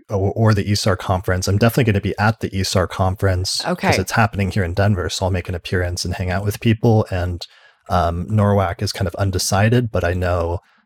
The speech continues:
Speaker 1: both of those are actually gonna be amazing conferences. I know Lisa's speaking at both and also doing a workshop,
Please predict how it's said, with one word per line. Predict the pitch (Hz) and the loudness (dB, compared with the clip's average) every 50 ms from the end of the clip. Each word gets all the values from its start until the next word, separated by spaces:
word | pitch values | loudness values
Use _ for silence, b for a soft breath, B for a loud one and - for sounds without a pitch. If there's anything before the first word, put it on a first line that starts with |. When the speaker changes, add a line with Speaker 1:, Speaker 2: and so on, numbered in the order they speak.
| b - | b 0
Speaker 1:
both | 117 107 - | 2 2 2
of | 95 85 | 0 -2
those | 87 87 85 - | -2 -2 0 0
are | 90 | 0
actually | 85 - - 104 | 0 -2 -4 -2
gonna | 95 92 90 | -2 -2 -2
be | - 90 | 0 0
amazing | 90 90 87 90 87 85 92 92 | 0 0 0 -2 -2 -2 -2 -4
conferences. | 92 - - 98 95 98 92 90 90 - - 92 - 92 | -4 -2 0 0 0 0 -2 -2 -4 -4 -4 -4 -2 0
I | |
know | 92 95 90 | 0 2 2
Lisa's | 85 104 101 - - 104 - | 2 2 0 0 0 -2 -4
speaking | - - - 104 98 - 101 95 | -2 -2 -2 -2 -2 0 0 -2
at | 95 - - | -2 0 2
both | - 110 120 127 - - | 2 4 4 4 2 2
and | 107 95 | 0 0
also | 90 90 - - | 0 0 -2 -2
doing | 95 92 90 87 | -2 -2 0 0
a | 92 | 0
workshop, | 90 95 101 101 - - - 110 98 92 95 - | 0 0 0 0 0 0 0 2 2 2 0 -2